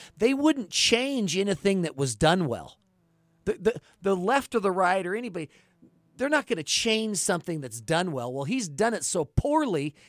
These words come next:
he's gonna stick around to see that what he's done poorly maybe stays.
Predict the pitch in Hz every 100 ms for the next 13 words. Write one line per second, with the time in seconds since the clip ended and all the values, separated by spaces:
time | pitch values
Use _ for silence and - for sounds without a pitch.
0 | - 269 285 254 185 - - 262 208 190
1 | 190 233 202 160 156 _ _ - 185 -
2 | 262 277 220 175 175 190 185 156 202 185
3 | 160 - 262 277 214 175 160 - _ _
4 | _ _ _ - 208 240 214 - - 247
5 | 269 190 - -